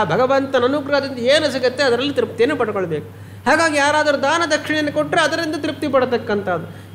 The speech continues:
ದಾನವನ್ನೇ ತೆಗೆದುಕೊಳ್ಳೋದಿಲ್ಲ ಅಂತ ಸಂಕಲ್ಪವನ್ನು ಮಾಡಿಬಿಟ್ರೆ ಮುಂದೆ ಅವನ ಜೀವನ ಹೇಗೆ? ಅದು ಹೇಳ್ತಾನೆ, ಪ್ರತಿಗ್ರಹ, ಅದರಿಂದ ಪ್ರತಿಗ್ರಹಂ ಮನ್ಯಮಾನ, ದಾನ ತೆಗೆದುಕೊಳ್ಳತಕ್ಕಂಥದ್ದು ಇದೆ ಅಲ್ವಾ, ಅದರಿಂದ ಏನಾಗತ್ತೆ?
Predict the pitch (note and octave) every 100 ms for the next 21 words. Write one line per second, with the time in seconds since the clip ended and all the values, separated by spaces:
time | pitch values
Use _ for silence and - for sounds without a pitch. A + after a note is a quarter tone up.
0 | - D3 A#3+ F4 F4 E4 F4+ D#4 E4 D#4+
1 | D#4+ D#4 D4+ D4 C#4+ C#4+ C#4 C#4 C#4 A#3+
2 | F#3+ - - - A#3+ C#4+ D#4+ D#4 D4 C#4
3 | C4 A3+ G#3+ F#3+ F3 E3+ C4+ A3 - -
4 | - F4 F4 E4+ C#4+ C#4 D4 G3+ A#3+ C4
5 | D#4 B3+ G#3+ G#3 G3 F3+ D3 A#3+ G3+ G#3
6 | G#3+ C#4+ A#3 F#3+ G3 D4 A#3 G3 F#3+ F3
7 | D4 - - - - - - E3 F#3+ G#3
8 | F#3 A3+ B3+ - - - - D#3+ G3+ B3+
9 | B3+ B3+ A#3 C#4+ F3 G3 D4 D4 B3+ A3+
10 | F#3+ G3 B2+ C3 E3+ A#3+ D4 C#4+ G#3 C#4+
11 | C#4 C4+ C4 - A#3+ A#3 A3+ G3+ F3+ F#3+
12 | F#3+ C#4+ D4 A3 B3 G3 C#4+ D4 B3 A3
13 | - D4+ -